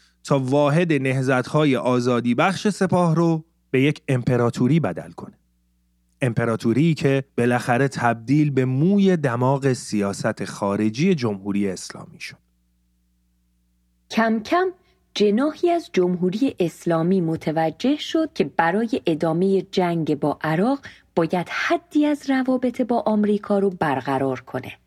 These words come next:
Speaker 2: تا بتونه هم از این کشور سلاح بخره و هم از تجهیزات نظامی خریداری شده در دوره پهلوی استفاده کنه. روشن بود که واحد نهضت‌های آزادی بخش با مجموعه روابطی که توی منطقه داشت و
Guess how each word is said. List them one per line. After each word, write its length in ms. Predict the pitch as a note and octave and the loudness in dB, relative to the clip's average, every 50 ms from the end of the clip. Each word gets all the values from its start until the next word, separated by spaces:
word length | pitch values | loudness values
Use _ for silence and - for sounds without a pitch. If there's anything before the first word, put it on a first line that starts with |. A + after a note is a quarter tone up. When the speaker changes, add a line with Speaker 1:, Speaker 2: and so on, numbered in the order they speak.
| _ | _
Speaker 2:
تا 120 | - F3 D#3 | -2 -2 -2
بتونه 500 | D#3+ E3 G3 G3+ - - - C#3+ C3 C3 | 0 0 -2 -2 -2 -4 -4 -4 -4 -4
هم 340 | B2+ - - - F#3+ F3+ E3 | -4 -4 -2 -2 0 0 0
از 200 | C#3+ C#3 - - | -2 -2 -2 -4
این 140 | D#3+ D#3 | -6 -6
کشور 460 | D3 - - C#3+ - - - C#3+ C#3 B2+ | -6 -8 -10 -10 -10 -6 -4 -4 -4 -4
سلاح 640 | A#2+ - - - - C3 D#3+ G#3 B3+ C4 - - - - | -6 -8 -4 -2 0 0 2 0 0 -2 -4 -6 -6 -6
بخره 520 | D#3+ - - - D3+ C#3+ D3 D3 D3 - _ | -6 -6 -4 -4 -2 -2 -2 -2 -4 -4 _
و 100 | C#3 D3 | -2 -2
هم 300 | D3 - - - C#4 C#4+ | -2 -2 -2 0 0 0
از 160 | D4+ D4 - - | 0 -2 -4 -6
تجهیزات 720 | - F3 D3 C#3+ - - - D#3 D3 - G3 G#3 G#3+ G#3+ A#3 | -6 -6 -4 -4 -6 -8 -6 -6 -4 -2 -2 -2 -2 0 -2
نظامی 640 | G#3+ F3+ D#3 D3+ C#3+ C#3 D3 C#3 C#3+ D#3 F3+ G3+ | 0 0 0 0 -2 0 -2 -2 -2 -2 -2 -2
خریداری 640 | G3 - - - D3 C3+ C3 C3+ C3 C3+ C3+ C3+ C3+ C#3 | -4 -4 -6 -4 -2 0 0 0 0 0 0 0 -2 -4
شده 300 | - - C3+ - F3+ F#3 | -4 -6 -4 -2 -2 -2
در 180 | E3+ C#3 B2+ | 0 -2 -2
دوره 400 | B2+ A#2+ C3 B2+ B2+ C#3+ E3 F3+ | -2 -2 -2 0 0 0 -2 -2
پهلوی 640 | F3+ - - C#3 C3 B2+ C#3 B2+ A#2+ A#2 A#2+ B2+ B2+ | -4 -6 -8 -8 -8 -6 -4 -4 -4 -2 0 -2 -2
استفاده 500 | A2+ - - - E2+ - - - - - | -2 -4 -8 -10 -10 -8 -8 -12 -12 -14
کنه. 180 | - - - _ - _ _ _ _ _ _ _ - | -20 -20 -20 _ -20 _ _ _ _ _ _ _ -2
روشن 540 | F3 G3 A3+ A3+ G#3+ - - D4 D#4+ E4 E4 | 0 2 2 2 0 0 -2 0 0 0 0
بود 240 | E4 E4+ E4+ D#4+ - | 0 0 -2 -2 -2
که 140 | - E4+ B3+ | -2 -2 -2
واحد 540 | G#3+ E3 E3+ E3+ E3+ E3+ - - C4 C4 D4+ | 0 0 0 0 0 -2 -2 -4 -2 0 0
نهضت‌های 840 | D4 C4 G#3 F3 E3 D#3+ - - - D#3+ E3 - - A#3 A#3+ B3 B3+ - - | 0 2 2 0 0 -4 -6 -4 -4 -4 -4 -4 -4 -2 -2 -2 -2 -2 0
آزادی 500 | E3 D3+ D3+ D3 D3+ D3 D3 - D3+ - - | 0 0 0 0 0 -2 0 -2 -4 -2 -2
بخش 340 | G#3+ A#3+ C4 - - - - - | -2 -2 -2 -6 -10 -12 -2 0
با 100 | F#3 E3 | 0 0
مجموعه 800 | D3+ D#3 E3 D#3+ D3+ D3 - - E3 D#3 - - A#3+ B3 C#4 C4 A#3+ F#3 | 0 0 -2 -2 -2 -4 -4 -4 -4 -4 -2 -2 0 0 0 0 0 -2
روابطی 580 | D#3+ D#3 D3+ D3 D#3+ D#3 F3 G#3 C4+ C4+ - D#4 | 0 0 0 0 0 0 0 0 -2 0 -2 -2
که 120 | - D4+ | -2 -4
توی 240 | D4 - - D4 D4 | -4 0 0 2 2
منطقه 560 | C#4 C#4 C#4 C4+ B3+ - C4 C4 B3+ - B3+ | 2 2 0 0 0 0 -2 -2 -2 -2 -2
داشت 320 | B3 B3+ B3 B3+ B3 - _ | 0 0 -2 -2 -2 -6 _
و 100 | - - | -2 -2